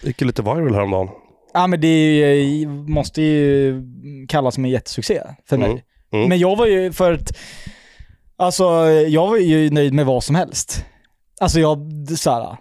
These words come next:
Speaker 2: så. Men, eh, sen var det ju väldigt många människor som har tittat och väldigt många som har skrivit fina grejer.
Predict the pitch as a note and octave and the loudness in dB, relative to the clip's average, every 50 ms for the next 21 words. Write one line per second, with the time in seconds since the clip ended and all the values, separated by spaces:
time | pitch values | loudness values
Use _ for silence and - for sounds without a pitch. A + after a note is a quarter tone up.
0 | _ - - - B2 A#2 A#2+ - _ _ _ _ _ _ _ _ - D#3+ D3 C#3+ | _ -14 -8 -6 -6 -6 -8 -14 _ _ _ _ _ _ _ _ -6 -2 0 2
1 | C#3 C3+ C3+ C3+ C#3 C#3 C3+ C3+ C3+ C3 C3 - E3 F3+ G#3 G#3+ G3 F#3 F3 E3 | 2 2 2 2 2 2 4 4 2 2 0 0 0 0 2 2 2 4 2 2
2 | D#3+ D#3 D3 D3+ C#3 B2+ D#3+ G#3 - - G#3+ - D#3+ - A#2+ B2 A#2+ A2 C3 A#2 | 2 0 0 0 0 0 0 -2 -2 -2 -2 -2 0 -2 -2 -2 -4 -4 -6 -6
3 | - B2+ B2 A#2 B2 A#2+ - A#2 A2+ - - F#3+ D#3+ D3+ E3+ D#3+ C#3+ C3+ B2 C#3+ | -4 -4 -4 -2 -2 -4 -4 -6 -6 -4 -2 -2 0 0 0 0 0 0 -2 -2
4 | C#3 C3 A#2+ B2+ A#2 - C3+ C3 B2+ A#2 - - B2 A#2 A2+ B2+ D3 C3 E2+ - | -2 -2 -2 -2 -4 -2 0 0 -2 -2 -2 -4 -2 0 0 0 0 -2 -4 -10
5 | - | -16